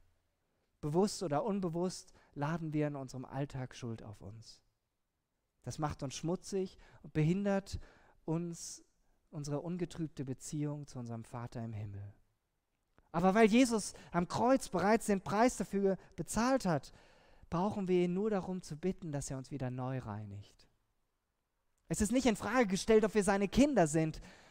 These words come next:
sondern es braucht einfach die erneute Reinigung.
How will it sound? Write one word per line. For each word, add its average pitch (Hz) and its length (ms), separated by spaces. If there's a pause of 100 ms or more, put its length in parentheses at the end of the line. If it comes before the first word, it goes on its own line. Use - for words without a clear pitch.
(180)
sondern 165 420
es 147 140
braucht 147 300
einfach 143 260
die 139 120
erneute 127 460
Reinigung. 110 560